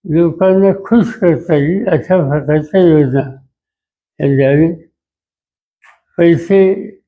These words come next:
जास्तीत जास्त उतरवेत की, जेणेकरून लोकांना समाधानी ठेवता येईल.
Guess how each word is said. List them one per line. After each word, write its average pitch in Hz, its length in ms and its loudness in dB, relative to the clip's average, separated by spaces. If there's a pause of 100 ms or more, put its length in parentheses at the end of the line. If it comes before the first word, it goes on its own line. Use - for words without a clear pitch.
(220)
जास्तीत 160 500 0
जास्त 175 300 0
उतरवेत 165 580 0 (1080)
की, 175 140 0
जेणेकरून 175 880 2
लोकांना 151 460 -2
समाधानी 156 680 0
ठेवता 160 460 -4
येईल. 190 240 -2